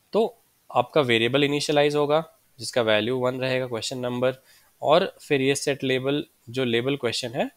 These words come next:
उसका text को वो data source का sheet one का information column में से लेकर के आएगा। और कौन सा रो को लेके आएगा, जो रो का value मेरा denote कर रहा है question number variable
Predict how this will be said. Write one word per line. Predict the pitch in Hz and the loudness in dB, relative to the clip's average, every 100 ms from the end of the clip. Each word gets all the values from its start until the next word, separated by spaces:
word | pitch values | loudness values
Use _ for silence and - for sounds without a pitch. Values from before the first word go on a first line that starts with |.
| _ _ _ - | _ _ _ -14
उसका | 127 165 | -4 -2
text | 156 160 165 - | 2 0 0 -4
को | - 202 269 _ _ _ _ _ _ | -2 -2 -2 _ _ _ _ _ _
वो | 120 196 285 - _ - | -2 -2 -2 -8 _ -4
data | 120 120 139 | 0 2 2
source | - 135 135 - | 0 0 -2 -2
का | - 226 | 2 2
sheet | - - 143 | 0 -2 -2
one | 127 120 143 208 220 - _ - | -2 0 0 0 -6 -12 _ 2
का | 196 | 4
information | 147 139 156 147 143 - 196 | 4 -2 -2 0 0 -2 -2
column | 151 127 127 | 2 2 2
में | 127 131 131 | -2 -4 -6
से | 123 202 277 _ _ _ - | 0 0 0 _ _ _ 0
लेकर | 113 110 107 | 2 4 2
के | 104 | 4
आएगा। | 98 101 | 2 2
और | 117 120 | -2 -2
कौन | - 127 143 | 2 2 2
सा | 175 | 2
रो | 147 127 160 | 4 4 2
को | 175 | 2
लेके | 165 165 | 2 2
आएगा, | 170 165 165 247 - _ _ _ | 4 4 4 0 -2 _ _ _
जो | 123 175 233 - _ _ _ - | -2 0 0 -4 _ _ _ -12
रो | 120 151 | -2 0
का | 180 180 | 2 4
value | 139 127 127 202 262 _ _ _ - | 6 4 2 -2 -4 _ _ _ -6
मेरा | 123 156 233 - _ _ - | 2 2 2 -2 _ _ -10
denote | 120 127 160 | -4 0 0
कर | 160 127 | 2 2
रहा | 131 | 2
है | 151 | 2
question | 120 - 131 | 0 -2 -4
number | 120 156 | -2 -2
variable | 151 104 101 90 | 0 0 0 -4